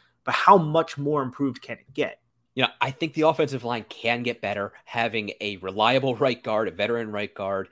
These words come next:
Speaker 2: having a high upside rookie right tackle, having Andrew Thomas continuing to take steps forward, take strides forward,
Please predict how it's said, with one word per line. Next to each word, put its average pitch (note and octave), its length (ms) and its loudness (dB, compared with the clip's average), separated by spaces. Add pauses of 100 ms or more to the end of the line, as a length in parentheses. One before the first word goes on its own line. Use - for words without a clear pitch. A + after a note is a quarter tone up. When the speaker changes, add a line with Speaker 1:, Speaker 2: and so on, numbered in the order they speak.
(220)
Speaker 2:
having G2+ 380 -6
a F2 420 -10
high A#2+ 460 0
upside G#2+ 680 -4
rookie F#2+ 320 -10
right C3 320 -8
tackle, D#2 520 -10 (220)
having G2 520 -6 (520)
Andrew C3+ 360 -2
Thomas A2 600 -4 (420)
continuing D#3+ 880 -6
to C3+ 120 -8
take - 300 -6
steps - 420 -8
forward, G#2 460 -6
take G#2+ 160 -8
strides G#2+ 460 -6
forward, F#2 360 -4